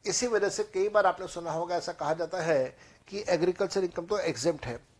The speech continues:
उसके ऊपर tax कौन charge करेगा? उसके ऊपर tax जो charge करेगा वो होगा state government, Parliament ने उसके ऊपर कभी भी टैक्स charge नहीं करना है। तो ये हमारे पास, अ, constitution की कुछ बातें आ गई।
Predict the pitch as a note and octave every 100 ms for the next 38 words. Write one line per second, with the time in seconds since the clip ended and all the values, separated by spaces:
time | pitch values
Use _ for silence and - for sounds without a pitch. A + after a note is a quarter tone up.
0 | - F3+ - F3+ F#3 F3 F#3 F#3+ - F#3+
1 | G#3 G3 F#3+ G3+ F#3+ G3 F#3+ F3+ F#3 F3
2 | D#3+ E3+ F3 F3+ F#3 F3+ F3 F3 F3+ E3+
3 | C#3+ E3 E3 E3+ E3+ C#3 C3+ - - _
4 | - - A#3 A#3+ F#3+ E3+ D#3+ D3 - E3+
5 | E3+ F#3 F#3+ F3+ F3+ - F3 E3+ - D3+
6 | D#3+ D#3 D3 D3 D3+ G3 B3 - D3 C#3+
7 | D3 D#3 B2+ A#2+ A#2+ - - _ - -
8 | - - _ F#3+ F#3+ C3+ D#3 B3 G#3+ F#3
9 | F#3 G3 G3 G3 - F#3+ F3+ D#3+ D#3+ -
10 | E3 D#3 E3 F3+ F#3+ G3 G3+ F#3+ - E3
11 | F#3+ F3 E3+ F#3